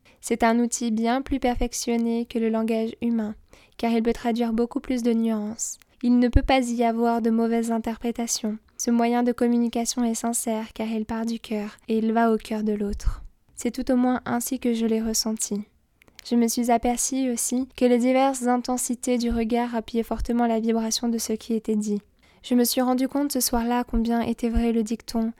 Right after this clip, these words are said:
Les yeux sont le miroir de l'âme. » Donc, après avoir posé ma triple question, j'attendis. Nous sommes ce que vous pourriez appeler des instructeurs cosmiques. Nous sommes des êtres humains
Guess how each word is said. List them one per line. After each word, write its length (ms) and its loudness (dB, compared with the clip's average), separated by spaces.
Les 320 4
yeux 120 4
sont 220 2
le 100 2
miroir 480 -2
de 80 0
l'âme. » 400 -2
Donc, 500 0
après 320 -6
avoir 240 0
posé 260 0
ma 160 -2
triple 340 -4
question, 520 -6
j'attendis. 800 -6
Nous 160 2
sommes 400 0
ce 120 -2
que 160 -2
vous 180 0
pourriez 340 -2
appeler 560 -2
des 220 -2
instructeurs 680 -2
cosmiques. 760 -4
Nous 140 2
sommes 320 2
des 180 4
êtres 400 0
humains 380 -2